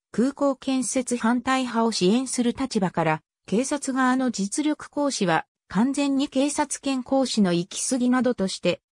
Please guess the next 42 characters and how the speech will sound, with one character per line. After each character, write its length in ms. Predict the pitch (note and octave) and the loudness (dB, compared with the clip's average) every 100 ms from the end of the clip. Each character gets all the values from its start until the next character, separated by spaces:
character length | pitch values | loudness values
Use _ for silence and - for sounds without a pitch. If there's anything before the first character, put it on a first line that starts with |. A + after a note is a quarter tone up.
| _ | _
警 200 | - C4 | 0 2
察 300 | C#4+ C4+ - | 0 -4 -4
幹 200 | C#4 C#4+ | -2 2
部 100 | A#3 | 2
の 140 | F3 D3+ | 2 2
免 200 | D#3 A3+ | 2 2
職 420 | - A#3 A#3 A#3+ | 0 0 2 4
を 60 | |
求 260 | G#3 F#3+ F#3+ | 4 2 2
め 120 | E3+ | 0
た。 240 | - B2+ - _ _ _ _ _ _ _ | -2 -8 -8 _ _ _ _ _ _ _
千 340 | - E4 F4+ D#4 | -4 0 0 0
九 240 | C#4+ C#4+ | -2 0
百 280 | A#3 G3+ E3 | 0 -2 -2
六 260 | D#3 - | -2 -2
十 200 | B3 C#4 | 0 0
九 300 | B3+ - B3+ | 0 0 2
年 240 | G#3+ F#3+ D#3+ | 4 4 2
に、 220 | D#3 F3+ _ _ - | 0 -4 _ _ -6
静 320 | - G#3 D#4+ | -2 2 2
岡 240 | D#4+ - | 0 -4
県 240 | - B3 G3+ | -2 2 2
に 120 | F#3 | 2
代 220 | E3 B3 | 2 0
替 260 | - C#4+ C#4 | -2 -2 0
空 220 | C#4+ C4+ | 0 0
港 300 | - G3+ F3+ | 0 2 2
を 80 | E3 | 0
作 240 | - - | -4 -2
る 140 | A#3 G3+ | -2 0
と 100 | G3+ | -4
し 100 | - | -2
た、 220 | E3 F3+ _ _ | -4 -6 _ _
木 120 | G3+ | 0
原 280 | G3+ C4 C4+ | 2 0 0
氏 220 | - D4+ | -2 -2
案 160 | B3+ G3 | 2 2
を 120 | F#3 | 2
出 140 | G3 | 0
し 100 | A#3+ | -2
た 100 | - | -2
が、 220 | E3 D#3+ | 0 0